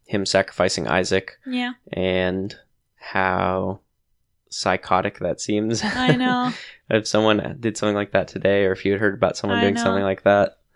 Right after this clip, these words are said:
Speaker 1: I mean, yeah, definitely really crazy that someone would actually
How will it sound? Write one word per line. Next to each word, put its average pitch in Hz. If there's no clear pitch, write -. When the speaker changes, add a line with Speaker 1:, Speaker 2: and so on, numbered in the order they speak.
Speaker 1:
I 92
mean, 80
yeah, 90
definitely 101
really 98
crazy 98
that 120
someone 110
would 107
actually 104